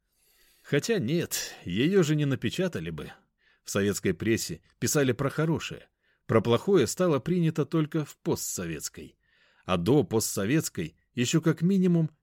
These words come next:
несколько лет. Почему-то в лёгком подпитии тротуар уже не казался таким уж невероятно скользким, как раньше. В тот момент, когда мы обходили краснокирпичный кинотеатр «Россия», а в нём открылись боковые двери –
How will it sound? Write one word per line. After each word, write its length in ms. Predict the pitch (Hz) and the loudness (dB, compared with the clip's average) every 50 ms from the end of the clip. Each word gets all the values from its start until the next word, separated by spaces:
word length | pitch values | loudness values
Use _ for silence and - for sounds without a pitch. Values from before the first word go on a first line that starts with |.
| _ | _
несколько 520 | - 120 120 - - - 113 101 - - 104 | -4 -2 -2 -2 -2 -4 -6 -6 -4 -6 -6
лет. 340 | 85 78 - - - - _ _ _ _ _ _ _ _ _ _ _ _ _ _ _ _ _ | -6 -6 -10 -12 -18 -20 _ _ _ _ _ _ _ _ _ _ _ _ _ _ _ _ _
Почему-то 560 | - 101 - - 98 92 123 143 113 - 85 | -4 -2 0 0 0 0 0 0 0 0 0
в 60 | 82 | 0
лёгком 360 | 98 113 123 107 - - 107 90 | 2 2 2 2 0 -2 -4 -2
подпитии 680 | - 110 - - - - 165 - - 165 139 117 - _ _ _ _ _ _ | -2 -4 -6 -4 -4 -6 -6 -6 -6 -10 -10 -12 -16 _ _ _ _ _ _
тротуар 580 | - - 107 196 - 107 120 165 196 196 185 165 - | -2 0 0 0 2 2 4 4 4 4 2 -2 -2
уже 240 | - 180 165 190 208 | 0 0 2 2 2
не 140 | 196 196 170 | 2 0 0
казался 520 | - 190 170 170 139 104 - - - 87 | 0 0 2 2 0 -2 -2 -4 -6 -6
таким 440 | 80 - 98 - - - 202 190 180 | -6 -6 -6 -6 -2 0 2 2 2
уж 160 | 165 - - _ _ _ _ - | 0 -2 -6 _ _ _ _ -2
невероятно 560 | 113 113 143 165 185 202 208 196 - 170 165 | 2 4 4 6 4 4 2 2 2 0 0
скользким, 580 | - - - - 170 165 151 - - - 147 135 | 0 -2 0 2 2 2 2 0 -4 -6 -6 -6
как 260 | - - 135 - - | -6 -8 -8 -6 -6
раньше. 480 | 101 85 78 71 - - - - - - _ _ _ _ _ _ _ _ _ _ - | -8 -8 -8 -8 -8 -8 -8 -8 -12 -20 _ _ _ _ _ _ _ _ _ _ -20
В 80 | - - | -8 0
тот 220 | - 120 104 82 | 2 2 2 2
момент, 420 | 95 98 98 95 104 117 110 87 - | 2 0 2 2 2 0 0 -2 -4
когда 320 | - 98 90 90 101 101 | -4 -4 -4 -2 0 0
мы 120 | 98 95 95 | 0 0 -2
обходили 520 | 87 - - 104 92 87 104 95 90 87 | -2 -2 -2 -2 0 0 0 0 0 -2
краснокирпичный 960 | - - 113 110 98 - 110 98 - - 107 92 - 104 95 82 - 98 92 | -4 -2 -2 -2 -2 -2 -4 -4 -4 -4 -4 -4 -4 -4 -6 -4 -4 -6 -8
кинотеатр 580 | 82 - 95 95 92 - - 95 85 - 98 95 | -6 -6 -6 -4 -4 -4 -4 -4 -4 -4 -4 -4
«Россия», 540 | 98 104 - - - 170 160 98 76 - _ _ _ _ _ _ _ _ _ _ | -4 -4 -4 -4 -4 -4 -4 -4 -6 -8 _ _ _ _ _ _ _ _ _ _
а 100 | - - | -8 -6
в 80 | 78 80 | -4 0
нём 260 | 82 90 131 160 160 - _ _ _ | 0 2 2 2 0 -2 _ _ _
открылись 460 | - 117 - - 196 220 226 202 185 151 | -4 -4 -2 0 0 0 2 2 0 0
боковые 480 | 147 165 - - 151 147 165 170 160 | -2 -2 -2 -2 0 2 2 0 0
двери – 420 | 127 110 95 87 82 71 69 - | 0 -2 -4 -4 -6 -6 -10 -14